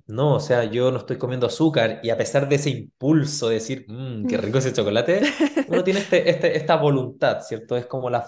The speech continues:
Speaker 1: la fuerza de voluntad o, o, o esa capacidad de, de decisión consciente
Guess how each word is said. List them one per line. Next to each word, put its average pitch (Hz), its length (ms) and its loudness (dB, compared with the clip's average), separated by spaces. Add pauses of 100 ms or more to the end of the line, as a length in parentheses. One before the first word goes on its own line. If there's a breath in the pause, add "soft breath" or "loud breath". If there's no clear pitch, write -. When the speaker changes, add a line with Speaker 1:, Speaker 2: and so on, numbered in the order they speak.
Speaker 1:
la 113 120 -10
fuerza 147 380 -4
de 143 100 0
voluntad 131 760 -4 (640 loud breath)
o, 107 120 0
o, 92 880 0
o 101 60 0
esa 104 240 -4
capacidad 107 480 0
de, 98 340 -4
de 95 180 -6
decisión 113 520 -4
consciente 139 1080 0